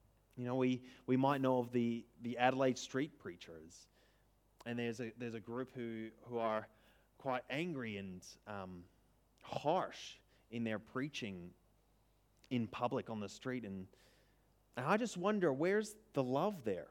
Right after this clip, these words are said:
Where's the joy? Where's the peace? So we go out and we share the gospel. We share as someone, as an individual that's character reflects Christ.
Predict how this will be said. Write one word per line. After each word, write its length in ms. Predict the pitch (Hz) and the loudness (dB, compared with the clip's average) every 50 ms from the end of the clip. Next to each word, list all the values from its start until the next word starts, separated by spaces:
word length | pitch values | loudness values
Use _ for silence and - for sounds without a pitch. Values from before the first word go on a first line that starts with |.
| - - | -16 -14
Where's 300 | - 135 160 180 185 - | -10 -8 -6 -6 -6 -4
the 100 | - 160 | -4 -4
joy? 500 | 113 101 - 117 123 147 147 107 87 85 95 - - - _ _ _ _ _ _ _ - _ _ _ _ _ - | -4 -2 0 2 2 2 2 0 -2 -6 -10 -18 -20 -20 _ _ _ _ _ _ _ -20 _ _ _ _ _ -14
Where's 160 | 147 165 - | -14 -12 -10
the 100 | - 160 | -12 -12
peace? 580 | - - - 156 151 123 104 - - - - - _ _ _ _ _ _ _ _ _ _ _ _ _ _ _ _ _ _ _ _ - | -12 -10 -6 -4 -4 -4 -6 -8 -14 -20 -20 -20 _ _ _ _ _ _ _ _ _ _ _ _ _ _ _ _ _ _ _ _ 0
So 60 | - | 2
we 80 | 147 143 | 4 8
go 200 | 151 165 165 170 | 10 10 12 12
out 60 | 175 | 12
and 80 | 165 156 | 10 10
we 80 | 147 | 6
share 460 | 135 - - - 165 180 196 196 196 190 - - - - - | 6 4 4 4 6 8 8 6 6 4 0 -6 -20 -6 -2
the 80 | - 135 | 0 0
gospel. 640 | 120 104 151 175 202 - - - 123 95 87 85 113 - _ _ _ - - _ _ | 2 2 0 0 -2 -4 -6 -6 -6 -4 -6 -8 -10 -14 _ _ _ -20 -20 _ _
We 120 | - 135 131 | -2 0 0
share 560 | - - - 170 165 165 160 156 147 143 - - - - _ _ _ _ _ _ _ _ - | 0 0 2 2 4 4 4 4 2 0 -4 -10 -20 -20 _ _ _ _ _ _ _ _ -4
as 380 | - 165 165 170 175 165 156 | 0 2 4 4 4 4 2
someone, 600 | - - - - 180 170 170 156 110 104 110 117 131 - | -2 -4 0 2 2 2 2 2 2 2 2 0 0 0
as 120 | 143 127 | 0 0
an 80 | 151 156 | 0 2
individual 640 | 160 170 170 160 143 175 180 - 131 123 113 113 | 4 4 4 6 6 4 4 4 4 2 2 2
that's 200 | 101 127 123 - - | 0 -2 -2 -4 -6
character 640 | - - - - 175 185 202 202 196 - - 107 | -10 -8 -4 0 2 4 4 2 2 0 0 0
reflects 480 | 104 110 - - - 131 127 131 - - | 0 0 -2 -4 -4 -4 -4 -4 -6 -10
Christ. 640 | - - - 185 220 202 - 110 - - - - | -12 -6 -4 -4 -4 -4 -6 -10 -14 -20 -20 -20